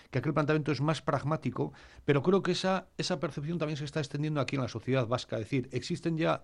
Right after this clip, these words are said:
más razones para la soberanía, para ser independientes, para crear un Estado en Europa, es decir, para tener nuestro propio sitio en Europa,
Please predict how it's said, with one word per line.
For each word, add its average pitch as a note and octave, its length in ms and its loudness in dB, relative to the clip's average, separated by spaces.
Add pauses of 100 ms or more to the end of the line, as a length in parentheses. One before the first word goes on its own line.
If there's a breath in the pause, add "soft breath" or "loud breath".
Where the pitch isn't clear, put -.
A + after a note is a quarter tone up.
(120)
más D#3 460 -2
razones D3+ 540 -4
para A#2+ 180 -4
la A2 80 -4
soberanía, B2+ 600 -6
para G#2+ 160 -6
ser D3+ 160 -6
independientes, C3 540 -6
para A#2 200 -6
crear B2+ 180 -2
un D#3 120 -2
Estado C3 200 -4
en A#2+ 60 -2
Europa, B2 300 -2
es - 60 -8
decir, C3+ 260 -2
para A#2 120 -2
tener C#3+ 220 -2
nuestro D3+ 340 -4
propio D3+ 300 -4
sitio C3 400 -4
en G#2+ 80 -4
Europa, B2 380 -2